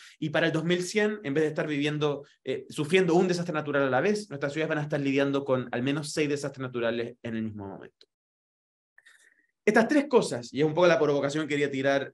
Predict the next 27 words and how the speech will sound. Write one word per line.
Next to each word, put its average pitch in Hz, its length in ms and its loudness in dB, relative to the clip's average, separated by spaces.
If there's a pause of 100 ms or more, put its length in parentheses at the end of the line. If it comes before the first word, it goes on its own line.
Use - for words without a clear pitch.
(120)
a 127 100 0
la 123 140 0
mesa 147 220 -2
antes 139 180 -4
de 123 160 -4
comenzar 123 400 -6
a 123 60 -2
conversar, 127 560 -2 (400)
em, 135 500 2 (100)
son, 175 380 0
son, 156 440 -6
son, 151 460 -6
son 147 340 -4
tres 208 220 4
temas 180 280 2
que 180 100 -4
de 147 60 2
alguna 156 240 -2
forma 156 500 -2 (140)
nos 156 180 -2
invitan 175 340 2
a 185 40 2
nosotros 190 440 -2
como 156 280 -2
diseñadores 139 880 -2
a 143 80 0
impulsar 143 600 -2